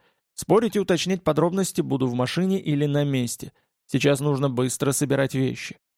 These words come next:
Подобное я уяснил очень давно. Накинутая сверху одежда и быстрый вояж до машин, которые оказались не в гараже, а прямо перед главным входом.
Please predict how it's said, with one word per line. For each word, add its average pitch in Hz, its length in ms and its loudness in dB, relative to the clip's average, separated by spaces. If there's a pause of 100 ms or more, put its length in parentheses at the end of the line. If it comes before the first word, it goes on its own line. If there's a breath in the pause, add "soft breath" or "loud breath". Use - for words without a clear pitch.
(420)
Подобное 190 480 4
я 160 160 4
уяснил 151 460 0
очень 131 280 -2
давно. 120 400 -4 (480)
Накинутая 180 540 2
сверху 143 380 0
одежда 170 500 2
и 147 80 2
быстрый 131 420 0
вояж 127 340 2
до 123 120 -4
машин, 147 400 0
которые 135 380 0
оказались 135 440 0
не 131 100 -2
в 113 60 -8
гараже, 170 420 2
а 139 120 0
прямо 156 340 0
перед 135 220 -2
главным 135 400 0
входом. - 400 -2